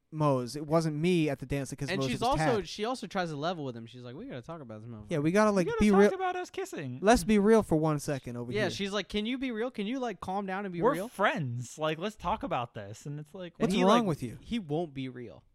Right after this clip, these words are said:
Speaker 3: He won't. He's a pussy.
Speaker 1: He
Speaker 2: He
Speaker 1: li-,
Speaker 2: re-
Speaker 1: he lives in a fantasy world.
Speaker 2: Imagine refusing to be real.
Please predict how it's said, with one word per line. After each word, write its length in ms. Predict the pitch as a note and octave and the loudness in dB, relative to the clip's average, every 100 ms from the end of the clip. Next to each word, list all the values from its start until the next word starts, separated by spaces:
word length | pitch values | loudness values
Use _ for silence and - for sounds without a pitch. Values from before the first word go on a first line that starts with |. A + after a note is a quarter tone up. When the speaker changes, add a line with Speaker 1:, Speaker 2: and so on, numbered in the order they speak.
| _ | _
Speaker 3:
He 100 | D#3+ | -6
won't. 300 | C#3 G#2+ - _ _ _ _ - | -4 -6 -10 _ _ _ _ -14
He's 140 | F#3+ | -12
a 40 | |
pussy. 340 | - E4 A2+ G#2 _ | -10 -12 -14 -20 _
Speaker 1:
He 100 | - | -4
Speaker 2:
He 40 | E3+ | 0
Speaker 1:
li-, 100 | G3 | 2
Speaker 2:
re- 60 | G3 _ E3 | 0 _ -6
Speaker 1:
he 120 | F3+ | -2
lives 200 | G#3 F#3 | -2 -2
in 80 | E3 | -6
a 20 | |
fantasy 460 | - F#3 G#3+ - | -6 -6 -6 -10
world. 200 | A2+ A2 - _ _ _ - | -12 -14 -20 _ _ _ -12
Speaker 2:
Imagine 500 | C#3+ F#3+ A3 A3+ G3 | -8 -4 -4 -2 -4
refusing 540 | D#3 - E3 D3+ D3 | -6 -4 -4 -4 -6
to 40 | C3+ | -8
be 140 | C3 | -8
real. 340 | B2 A#2 A#2 | -8 -12 -14